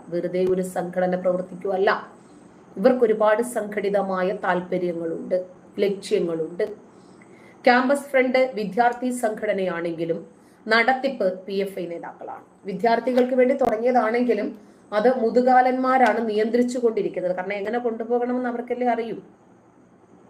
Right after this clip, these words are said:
എന്നിട്ട് പി എഫ് ഐ നിയന്ത്രണത്തില് റിഹാബ് ഫൗണ്ടേഷൻ, ഗ്രീൻ വാലി, അഡ്വക്കേറ്റ് കൗൺസിൽ, എൻ സി എച്ച് ആർ, ജൂനിയർ ഫ്രണ്ട്, വിമൻസ് ഫ്രണ്ട്,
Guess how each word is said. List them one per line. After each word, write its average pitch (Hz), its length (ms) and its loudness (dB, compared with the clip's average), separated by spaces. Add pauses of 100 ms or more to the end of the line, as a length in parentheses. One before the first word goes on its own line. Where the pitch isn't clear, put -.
(760)
എന്നിട്ട് 254 480 4
പി 240 80 -4
എഫ് 247 300 2
ഐ 254 60 4
നിയന്ത്രണത്തില് 208 1120 -2
റിഹാബ് 247 500 4
ഫൗണ്ടേഷൻ, - 640 -8 (760)
ഗ്രീൻ 247 480 4
വാലി, 165 360 2 (1080)
അഡ്വക്കേറ്റ് 240 480 2
കൗൺസിൽ, - 360 -6 (1400)
എൻ 247 260 6
സി 269 60 -2
എച്ച് 262 280 4
ആർ, 175 160 -2 (1080)
ജൂനിയർ 269 640 4
ഫ്രണ്ട്, - 320 -10 (1000)
വിമൻസ് 247 420 2
ഫ്രണ്ട്, 262 460 2